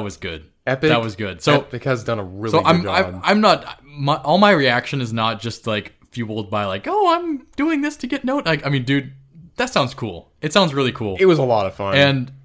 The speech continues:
Speaker 1: judging by that fi-, finale right there, it sounds like it landed very well.
Speaker 2: So, knowing me, I'm probably gonna hop back into Fortnite again, like, casually and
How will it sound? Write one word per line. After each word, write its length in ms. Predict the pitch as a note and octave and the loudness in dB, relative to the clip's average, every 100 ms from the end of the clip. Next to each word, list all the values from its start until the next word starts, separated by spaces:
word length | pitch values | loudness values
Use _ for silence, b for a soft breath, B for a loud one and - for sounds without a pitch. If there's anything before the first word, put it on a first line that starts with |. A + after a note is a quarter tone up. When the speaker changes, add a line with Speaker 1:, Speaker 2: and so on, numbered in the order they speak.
| - | -8
Speaker 1:
judging 340 | A#2+ F#3 C4+ | 0 2 2
by 140 | G3 F3 | 2 4
that 180 | B2+ - | 2 -2
fi-, 200 | A2+ B2+ | -4 -4
finale 480 | - G#2+ A2+ E3 | -6 -2 0 0
right 200 | F#3+ G3 | 0 -2
there, 320 | G3 A3+ A#3+ - - - _ _ | 0 -2 -2 -10 -20 -20 _ _
it 120 | C3 B2+ | -6 0
sounds 200 | C#3+ C3+ | 2 2
like 120 | B2+ | 0
it 140 | A#2+ | -2
landed 460 | A2+ A2+ A2 G2+ - _ _ _ | 0 0 0 -4 -8 _ _ _
very 300 | F#2 G#2+ G2 | -8 -6 -4
well. 360 | F2+ F2 C#2+ - _ - | -6 -8 -8 -14 _ -14
Speaker 2:
So, 680 | - C#3+ C#3 C3+ C3 C3 B2+ C3 | -2 2 4 4 4 2 -2 -2
knowing 260 | C#3+ E3 | 0 2
me, 120 | D3 | 2
I'm 100 | C#3 | 2
probably 160 | C3 B2+ | 2 2
gonna 120 | C3 | 0
hop 160 | B2+ A#2+ | 0 0
back 160 | A#2+ | 0
into 140 | B2+ A#2+ | -2 -4
Fortnite 320 | B2 A2+ A2 | -4 -4 -4
again, 400 | G#2 G#2+ G#2 G2+ | -4 -4 -4 -6
like, 140 | G#2+ G2 | -8 -4
casually 680 | A2+ G#2+ G#2+ G#2 G#2 G2+ G2 | 0 0 -2 -4 -4 -4 -4
and 220 | F#2+ | -6